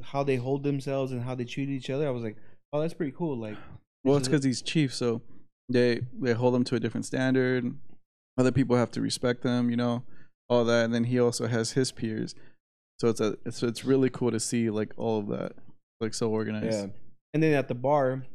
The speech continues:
Speaker 1: Hess, like, they're all super good people. Like, they're cool ass people.
Speaker 2: It's so trippy 'cause you, we saw 'em all dressed up. They're either in their whites or they're, like, in, in their browns.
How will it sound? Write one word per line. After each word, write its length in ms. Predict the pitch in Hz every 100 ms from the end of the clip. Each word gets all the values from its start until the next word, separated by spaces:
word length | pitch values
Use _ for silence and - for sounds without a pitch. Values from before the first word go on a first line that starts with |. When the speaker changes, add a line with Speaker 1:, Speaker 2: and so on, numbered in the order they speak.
| -
Speaker 1:
Hess, 520 | 120 120 139 127 - - - _ -
like, 100 | -
they're 200 | 139 -
all 260 | 127 127 120
super 320 | 143 120 104 -
good 220 | - 123 107
people. 300 | 113 104 101
Like, 160 | 98
they're 100 | 117
cool 240 | 110 135 117
ass 160 | 104 -
people. 340 | 107 101 98 - - - -
Speaker 2:
It's 160 | 120 175
so 100 | 151
trippy 400 | - 160 151 113
'cause 200 | 113 113
you, 120 | 113
we 140 | 127
saw 200 | 120 143
'em 100 | 147
all 160 | 120 131
dressed 340 | 127 113 -
up. 200 | 143 120
They're 120 | - 113
either 200 | 113 113
in 100 | 110
their 100 | 107
whites 380 | 110 147 175 -
or 80 | 120
they're, 180 | 113 110
like, 160 | 107
in, 180 | 110 110
in 200 | 120 113
their 100 | 110
browns. 500 | 113 123 123 123 -